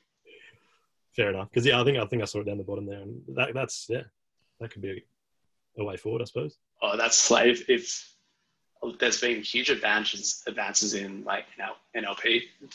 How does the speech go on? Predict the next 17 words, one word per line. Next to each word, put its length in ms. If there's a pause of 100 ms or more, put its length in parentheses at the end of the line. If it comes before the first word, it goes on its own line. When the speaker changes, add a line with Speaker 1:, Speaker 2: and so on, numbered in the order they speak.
(120)
Speaker 2:
in 60
the 60
last 300
two 100
years, 300
like, 160
so 160
much 220
that 120
I'm 120
just, 260
like, 220
so 200
far 220
behind 340
on 100
it. 100